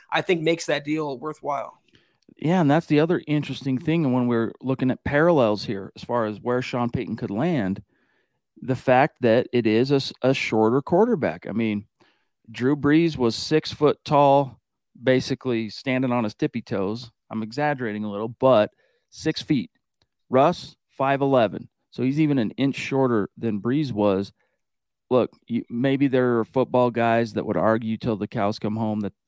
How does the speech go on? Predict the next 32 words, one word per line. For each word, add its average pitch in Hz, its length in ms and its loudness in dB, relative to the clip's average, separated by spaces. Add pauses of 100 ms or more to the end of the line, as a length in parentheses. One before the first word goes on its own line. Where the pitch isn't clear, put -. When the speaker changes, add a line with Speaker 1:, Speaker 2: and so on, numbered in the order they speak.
(120)
Speaker 2:
how 104 160 -10
much 107 280 -8
of 98 100 -6
a 101 40 -6
difference 104 560 -6
every 113 380 -4 (280)
millimeter 127 600 2
within 127 300 0
that 110 180 0
inch 123 300 -2
makes. 117 420 -4 (480)
But 120 380 2
I 139 220 0
think 123 280 -12
it's, - 280 -16 (120)
when 120 160 -4
you're 113 80 2
talking 131 360 2
about 110 400 0
size 117 600 -4 (460)
and 110 180 -4
relative 127 540 2
to 120 180 -4
what 110 300 0
we 120 180 -2
know 113 380 2
Sean 113 280 0
Payton 117 280 -6
is 104 140 -6
able 123 280 -2
to - 120 -12
do 104 480 0